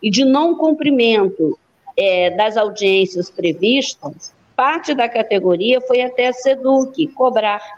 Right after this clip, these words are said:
E a seduc se mostrou muito fragilizada, muito, como é que eu vou dizer, inquieta com a presença dos servidores lá,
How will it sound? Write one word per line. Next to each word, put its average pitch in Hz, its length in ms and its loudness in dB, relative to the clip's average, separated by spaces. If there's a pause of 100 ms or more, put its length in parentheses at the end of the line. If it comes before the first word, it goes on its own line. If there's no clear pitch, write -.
(260)
E 247 140 2
a 269 80 2
seduc 311 640 0
se 339 160 0
mostrou 311 800 2
muito 269 320 -4
fragilizada, 214 1300 2
muito, 196 720 0 (100)
como 190 100 -2
é 196 60 0
que 196 80 -8
eu 190 60 -2
vou 180 160 0
dizer, 170 480 -4 (420)
inquieta 262 880 0
com 196 100 0
a 196 40 0
presença 208 680 0
dos 190 200 -4
servidores 180 720 -2
lá, 220 600 0